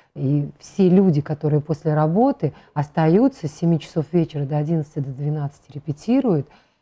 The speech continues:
мы очень много на эту тему уже говорили, но я думаю, что это все-таки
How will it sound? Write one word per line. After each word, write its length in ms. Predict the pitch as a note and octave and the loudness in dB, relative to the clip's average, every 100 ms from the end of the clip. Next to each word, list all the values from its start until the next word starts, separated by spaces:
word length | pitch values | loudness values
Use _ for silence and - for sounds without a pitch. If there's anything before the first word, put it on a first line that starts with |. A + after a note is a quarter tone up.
| - | -6
мы 160 | D#3 | 0
очень 200 | E3 E3 | 0 2
много 260 | F#3 A3+ F3+ | 2 2 2
на 140 | D3+ | -2
эту 160 | C#3 D3 | -4 -6
тему 300 | - D3 C#3+ | -6 -4 -4
уже 160 | C3+ C#3+ | -4 -6
говорили, 680 | D3 D#3 F3+ D4 D4+ D3 - _ _ - | -4 -2 2 2 2 0 -6 _ _ -8
но 100 | D#3+ | -2
я 160 | E3 E3+ | 0 0
думаю, 300 | F3+ F3 D#3+ | 0 0 -2
что 160 | - | -4
это 160 | D3+ D#3 | -6 -6
все-таки 640 | - A#3 A#3+ - - C#3+ | -4 -2 0 -4 -8 -12